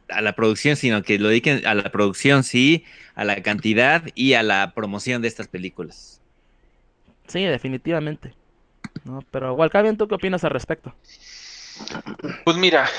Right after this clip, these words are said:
Speaker 3: nunca he visto Jóvenes Titanes en acción. Tal como no he visto ni Mi Pequeño, bueno, corrijo.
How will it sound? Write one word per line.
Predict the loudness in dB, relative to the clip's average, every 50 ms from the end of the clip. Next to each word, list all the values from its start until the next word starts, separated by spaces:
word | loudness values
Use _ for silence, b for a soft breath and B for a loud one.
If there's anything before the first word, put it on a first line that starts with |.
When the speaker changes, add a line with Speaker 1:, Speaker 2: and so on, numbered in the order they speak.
| B B B B B B B -8
Speaker 3:
nunca | -6 -4 -4 -2 -4 -2 0 0
he | 0
visto | 0 0 -4 -8 -6 -2 2 2 4 4 2 2
Jóvenes | 2 0 0 2 2 0 -2 -4 -6 -8 -12 -18 -20 -20 -20 _ _
Titanes | -14 -4 0 2 2 2 0 -4 -8 -6 -6
en | -6 -6 -6
acción. | -10 -14 -10 -6 -4 -4 -4 -4 -8 -14 _ _ _ _ _ _ _ _ _ _ _ _ _ _ _ _ _ _ _ _ _ _ _ _ _ _ _
Tal | 2 2 2 2 0
como | 0 0 0 2 2 0 2
no | 2 2 2
he | 2
visto | 2 0 -2 -4 -8 -4 0 0 0 0
ni | 0 -4 -4
Mi | -6 -6 -6
Pequeño, | -6 -8 -6 -4 -2 -2 -2 -2 -2 -4 -4 -6 -4
bueno, | 0 0 0 2 0 -2 -4 -6 _ _ _ 0
corrijo. | 0 2 2 0 -2 -2 -6 -8 -8